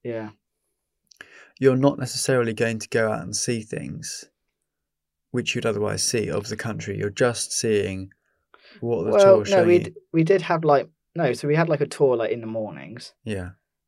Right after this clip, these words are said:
Speaker 1: And then afterwards we would have, like, the whole of the afternoon and the evening to do our own thing.
Speaker 2: Okay.
Speaker 1: So the idea
Speaker 2: 'Cause I was
Speaker 1: was
Speaker 2: wondering, 'cause, like, if you're with a tour, you spend a lot of time with people who speak the same language, and
Speaker 1: Yeah.
Speaker 2: it's not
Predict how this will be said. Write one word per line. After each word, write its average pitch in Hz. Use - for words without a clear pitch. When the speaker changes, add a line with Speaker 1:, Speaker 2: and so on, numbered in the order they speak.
Speaker 1:
And 123
then 123
afterwards 135
we 120
would 113
have, 120
like, 113
the -
whole 127
of 110
the 117
afternoon 113
and 104
the 101
evening 101
to -
do 107
our 107
own 104
thing. 104
Speaker 2:
Okay. -
Speaker 1:
So -
the 123
idea 131
Speaker 2:
'Cause 139
I 156
was 151
Speaker 1:
was -
Speaker 2:
wondering, 151
'cause, 123
like, 127
if 135
you're 143
with 131
a 117
tour, 110
you 101
spend 113
a 107
lot 113
of -
time 113
with 101
people 107
who 104
speak -
the -
same 104
language, 101
and 98
Speaker 1:
Yeah. 117
Speaker 2:
it's -
not 120